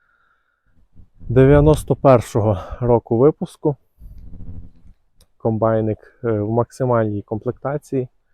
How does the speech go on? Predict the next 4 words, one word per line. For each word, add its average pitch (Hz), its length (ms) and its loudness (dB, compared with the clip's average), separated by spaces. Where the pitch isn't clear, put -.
тобто 104 360 -8
це 110 240 -4
максимальний 117 680 -2
бункер 170 500 -2